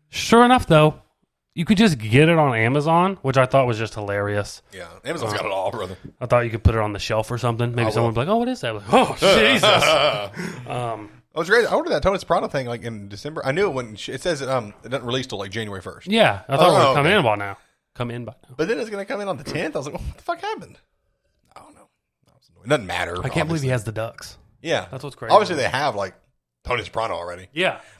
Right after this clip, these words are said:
Speaker 2: But this one ju-, literally just released this, like, January first, twenty twenty-three. I mean, that's crazy, first
Speaker 1: Just
Speaker 2: of all.
Speaker 1: crazy.
Speaker 2: Went off the air in <clears throat> two thousand and fucking five.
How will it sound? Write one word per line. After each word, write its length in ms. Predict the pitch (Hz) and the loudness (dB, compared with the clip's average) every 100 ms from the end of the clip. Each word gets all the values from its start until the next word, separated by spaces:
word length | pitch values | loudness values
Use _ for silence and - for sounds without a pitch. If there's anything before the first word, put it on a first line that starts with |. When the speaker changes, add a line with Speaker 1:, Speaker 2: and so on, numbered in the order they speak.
| - | -8
Speaker 2:
But 80 | 127 | -6
this 100 | 147 | -6
one 220 | 117 92 | -8 -10
ju-, 200 | 90 143 | -4 -4
literally 300 | 131 151 127 | 0 0 0
just 260 | 101 127 - | -2 -2 -2
released 380 | 120 123 104 - | -4 -4 -6 -8
this, 260 | 113 - | -6 -6
like, 160 | 98 95 90 _ | -6 -8 -12 _
January 260 | 95 110 107 | -8 -6 -4
first, 160 | 123 | -4
twenty 140 | - 113 | -4 -6
twenty-three. 320 | 120 127 117 | -4 -4 -6
I 40 | 104 | -8
mean, 100 | 87 | -6
that's 360 | 110 - - _ | -6 -6 -18 _
crazy, 320 | - 95 90 92 | -14 -12 -12 -16
first 240 | 92 117 | -16 -16
Speaker 1:
Just 100 | 139 | -16
Speaker 2:
of 60 | 90 | -16
all. 60 | |
Speaker 1:
crazy. 300 | 120 110 - _ _ _ _ | -18 -20 -20 _ _ _ _
Speaker 2:
Went 120 | 101 101 | -10 -8
off 80 | |
the 80 | - | -8
air 140 | 95 90 | -10 -12
in 140 | 87 _ _ | -16 _ _
<clears throat> 200 | 196 - | -12 -6
two 180 | - - | -4 -4
thousand 280 | - 92 92 | -6 -10 -12
and 80 | 85 | -14
fucking 220 | 95 98 | -14 -14
five. 500 | - 95 92 95 95 | -8 -8 -8 -14 -16